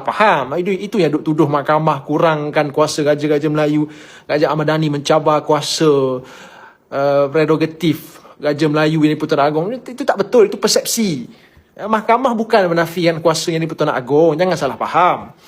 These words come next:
Ya, cuma mahkamah buat keputusan bahawa tanpa keputusan rasmi atau rekod perlembagaan, tak ada apa yang boleh dikuatkuasakan atau disemak. Itu yang, apa, Hakim Mahkamah Tinggi Kuala Lumpur pagi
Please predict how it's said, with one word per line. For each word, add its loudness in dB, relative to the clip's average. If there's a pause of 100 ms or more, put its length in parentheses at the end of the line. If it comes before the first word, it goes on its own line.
(260)
Ya, -2
cuma 0
mahkamah 2
buat 2
keputusan -2 (480)
bahawa 2
tanpa 4
keputusan 0
rasmi 0
atau 2
rekod 0 (460)
perlembagaan, 2
tak -2
ada 2
apa -6
yang 2
boleh 4
dikuatkuasakan 0
atau 2
disemak. -2
Itu -2
yang, -4
apa, -6
Hakim 0
Mahkamah 0
Tinggi -4
Kuala 2
Lumpur 2
pagi 0